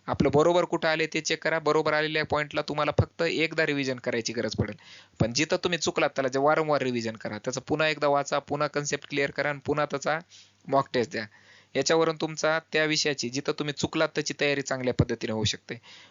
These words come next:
माग-, मागच्या वर्षाच्या पीवायक्यू सोडवणे हे तुम्हाला परीक्षेच्या स्वरूपाची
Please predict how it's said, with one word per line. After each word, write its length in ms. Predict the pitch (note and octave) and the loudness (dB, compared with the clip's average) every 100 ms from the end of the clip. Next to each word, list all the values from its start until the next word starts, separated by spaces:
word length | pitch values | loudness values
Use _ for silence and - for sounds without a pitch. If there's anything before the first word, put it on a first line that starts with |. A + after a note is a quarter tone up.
| _ | _
माग-, 300 | B2 C3+ D3 - | 0 0 0 -2
मागच्या 360 | C3 C3 - D#3 | -2 0 2 0
वर्षाच्या 440 | D3+ - C#3+ D3+ - | 2 -2 -2 -4 0
पीवायक्यू 440 | D3 D3 C#3+ D3 | 0 2 0 -4
सोडवणे 420 | - C#3+ B2+ A2+ - _ _ _ - | 0 0 0 -2 -10 _ _ _ -2
हे 120 | D3 | -2
तुम्हाला 420 | D3 D#3 C#3+ C3 | 0 0 0 0
परीक्षेच्या 560 | C#3 C#3+ C#3+ - C#3+ C#3+ | 0 0 0 -2 -2 -2
स्वरूपाची 600 | - C#3+ C#3 C3+ - | 0 -2 0 -2 -2